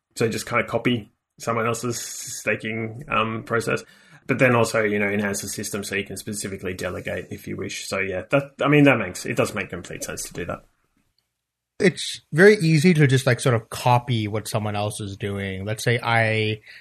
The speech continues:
Speaker 2: just see what, you know, you know, O-, Open Zeppelin, I just go ahead and just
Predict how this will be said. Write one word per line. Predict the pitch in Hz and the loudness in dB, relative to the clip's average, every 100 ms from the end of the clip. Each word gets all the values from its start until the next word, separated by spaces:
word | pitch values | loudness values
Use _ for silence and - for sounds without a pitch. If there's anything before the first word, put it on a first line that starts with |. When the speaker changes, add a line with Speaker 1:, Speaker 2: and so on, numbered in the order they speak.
| _ | _
Speaker 2:
just | - 113 - | 0 0 0
see | - 113 107 101 | -2 0 0 -2
what, | 107 104 101 | 0 0 -2
you | 107 | -4
know, | 101 92 - _ _ - | -4 -6 -10 _ _ -10
you | 104 | -8
know, | - | 0
O-, | 139 143 | 2 4
Open | 147 131 127 | 4 6 6
Zeppelin, | 117 113 113 101 | 6 4 2 0
I | 104 | -2
just | 101 - | -4 -8
go | - 110 | -2 0
ahead | 107 101 | 2 0
and | 101 | -2
just | 104 - | -6 -8